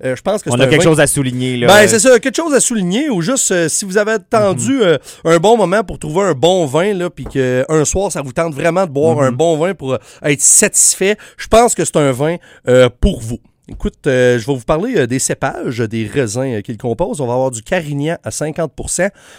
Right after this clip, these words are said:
Speaker 1: on va avoir Syrah, euh, à trente pour cent et de la Grenache à vingt pour cent. Donc, c'est un assemblage de vins rouges.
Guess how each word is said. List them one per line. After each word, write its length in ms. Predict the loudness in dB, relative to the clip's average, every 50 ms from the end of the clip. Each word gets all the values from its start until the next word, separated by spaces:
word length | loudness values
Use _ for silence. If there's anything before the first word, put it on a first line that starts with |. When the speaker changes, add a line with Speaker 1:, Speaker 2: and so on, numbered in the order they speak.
| -20 _
Speaker 1:
on 120 | -8 -8 -4
va 140 | -2 0 0
avoir 340 | 0 2 2 0 0 0 0
Syrah, 520 | 0 0 0 0 -2 -2 0 0 0 0 -2 _ _ _ _ _ _ _ _ _ -2
euh, 180 | 0 0 0 0
à 80 | -2 -4
trente 260 | -4 -4 -4 -6 -4 -6
pour 140 | -6 -6
cent 180 | -2 -2 -2 -2 -2 -4
et 120 | -6 -6
de 80 | -2 -2
la 80 | -2 -2
Grenache 640 | -2 -2 0 0 0 0 0 -2 -4 -6 -6 -6 -6 -6 -6 -10 _ -20 _ _
à 140 | 2 2 4
vingt 180 | 4 4 2 2
pour 160 | -2 -4 -4
cent. 160 | -4 -4 -4 -4
Donc, 160 | -6 -8 -8
c'est 140 | -6 -2 -2
un 300 | 0 0 0 0 0 0
assemblage 720 | 0 0 0 0 0 0 0 0 0 0 2 2 0 0
de 160 | -2 -2 -2 -2
vins 260 | 0 0 -2 -2 -2
rouges. 500 | -2 -2 -2 -2 -2 -4 -6 -4 -2 -2